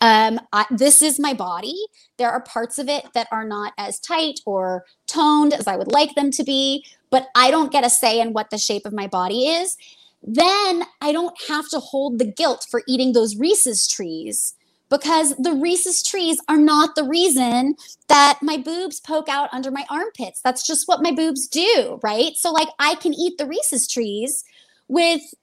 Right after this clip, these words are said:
without the guilt and know that it's not really, it's not really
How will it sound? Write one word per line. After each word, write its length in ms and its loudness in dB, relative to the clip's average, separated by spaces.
without 600 2
the 140 -2
guilt 560 -2
and 340 0
know 500 0
that 140 -4
it's 180 -4
not 260 -2
really, 300 -4
it's 160 -4
not 240 -2
really 240 -4